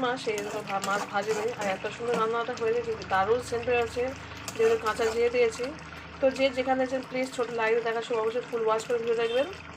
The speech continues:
আমার সব আপুরা দাদিরা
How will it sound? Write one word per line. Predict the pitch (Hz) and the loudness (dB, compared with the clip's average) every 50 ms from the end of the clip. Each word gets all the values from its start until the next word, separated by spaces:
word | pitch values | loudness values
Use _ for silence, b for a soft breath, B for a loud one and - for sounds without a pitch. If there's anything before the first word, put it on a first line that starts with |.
| - - - - - - - - - - - - 85 - - - - - - - - - - _ _ _ - - - - - - - - - - - - - - - - - - - - - - - - - - | -16 -16 -16 -16 -16 -16 -16 -16 -16 -16 -16 -16 -16 -16 -16 -16 -16 -16 -16 -16 -16 -18 -18 _ _ _ -20 -20 -20 -18 -16 -16 -16 -16 -14 -14 -16 -16 -16 -14 -16 -14 -14 -14 -16 -16 -16 -18 -16 -12 -6 -2
আমার | 226 240 233 233 - | 0 0 0 0 2
সব | 262 262 262 - - 220 | 2 2 2 2 0 -2
আপুরা | 214 - 226 233 233 220 220 | 0 0 0 0 2 2 2
দাদিরা | 208 214 214 214 220 226 220 226 | 2 2 2 2 0 0 2 2